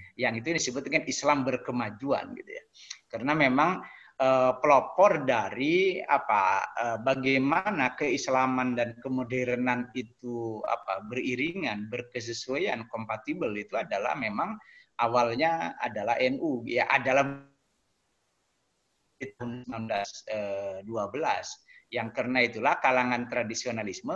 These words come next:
merasa terancam gitu, yang kemudian berdirilah yang disebut dengan, eh, N U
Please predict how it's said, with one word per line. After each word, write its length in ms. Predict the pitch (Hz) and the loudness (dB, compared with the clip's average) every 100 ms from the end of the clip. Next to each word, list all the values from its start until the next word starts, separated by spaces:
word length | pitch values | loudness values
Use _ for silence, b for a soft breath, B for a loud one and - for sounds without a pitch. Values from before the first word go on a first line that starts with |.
| 196 | -2
merasa 400 | 131 117 120 107 | 0 0 0 -4
terancam 720 | - - 117 151 - 101 104 - | -4 -4 -4 -2 -2 -2 -2 -12
gitu, 160 | 95 | -8
yang 240 | 95 95 - | -8 -8 -10
kemudian 400 | 101 104 131 123 | -8 -4 -4 -4
berdirilah 560 | 113 110 123 185 208 | -10 -8 -6 -4 -2
yang 160 | 123 117 | -2 -2
disebut 400 | 110 107 135 - | -6 -12 -14 -6
dengan, 240 | 110 160 196 B B B - | -2 -2 -4 B B B -4
eh, 240 | 117 - | 0 2
N 160 | 117 104 | 0 0
U 240 | 151 - | -2 -2